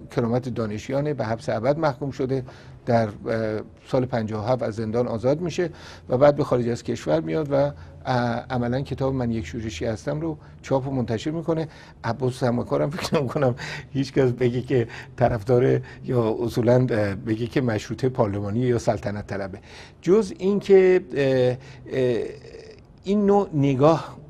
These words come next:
اصلاً نگاه غلطیه. شرکت کتاب قرار است که، اه، آینهٔ تمام نمای همهٔ جریانات باشه. ممکنه که ما نتونیم، به هر حال هر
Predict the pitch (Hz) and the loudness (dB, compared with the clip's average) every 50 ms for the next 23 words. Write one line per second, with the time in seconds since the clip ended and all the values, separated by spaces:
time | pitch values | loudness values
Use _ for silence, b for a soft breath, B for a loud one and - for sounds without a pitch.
0 | - - 117 - - 123 120 120 113 107 113 101 120 104 - 101 95 92 98 - | -12 -12 -10 -6 -2 -2 0 0 0 0 0 0 0 -4 -6 -6 -6 -6 -8 -10
1 | - - - - - - - - - - b b b b b b b b b - | -12 -20 -20 -20 -20 -20 -20 -20 -20 -20 b b b b b b b b b -12
2 | - - 147 131 123 - 165 175 170 180 151 - 127 113 - 151 147 151 156 - | -6 0 0 0 2 2 0 0 0 0 -4 -2 -4 -2 0 2 2 2 0 -2
3 | - - - - - - - - - - - - - - - - - - - - | -8 -18 -20 -20 -20 -20 -20 -20 -20 -20 -20 -20 -20 -20 -20 -20 -20 -20 -20 -20
4 | 120 - 120 117 - 117 120 135 135 143 143 143 - - - 135 131 131 127 131 | -12 -6 -4 -2 -2 0 -2 -2 -2 -2 -4 -4 -6 -10 -10 -8 -6 -6 -6 -6
5 | 131 B B B B B B B B B B - 117 110 107 101 104 - - - | -10 B B B B B B B B B B -8 -6 -4 -4 -4 -6 -10 -8 -6
6 | 127 117 113 117 117 110 117 131 156 160 156 - - 123 117 110 110 107 107 107 | -4 -2 -2 -2 -2 -2 -2 -2 -2 -2 -4 -2 -2 0 0 0 0 -2 -2 -2
7 | 107 107 107 113 127 139 139 143 139 139 135 131 127 B B B B B - - | -4 -2 -2 -2 -2 -2 -4 -4 -4 -6 -6 -8 -10 B B B B B -14 -8
8 | - - 127 147 156 156 135 120 - - 113 104 104 107 101 104 101 98 98 98 | -6 -4 -4 -4 -4 -2 -2 -4 -2 -2 -2 -2 -2 -6 -6 -6 -6 -6 -8 -10
9 | - - 92 92 - - - - - B B B B B B - 135 156 151 - | -12 -14 -14 -14 -14 -18 -18 -20 -20 B B B B B B -2 -2 -2 0 -2
10 | 202 226 269 247 - - 160 143 131 127 123 123 120 123 117 110 104 - - - | -4 -4 -4 -4 -4 -2 -2 -2 0 -2 0 0 0 0 0 -2 -6 -10 -16 -20
11 | B B B B B B - 120 123 - 151 - - 143 135 127 117 110 101 98 | B B B B B B -6 0 0 0 0 0 -2 -2 -2 -2 -2 -4 -6 -10
12 | - - - - - 117 113 107 98 135 143 131 - - 123 120 131 135 | -12 -16 -12 -4 -2 -2 -2 0 0 -2 -2 -2 -8 -8 -4 -2 -2 -4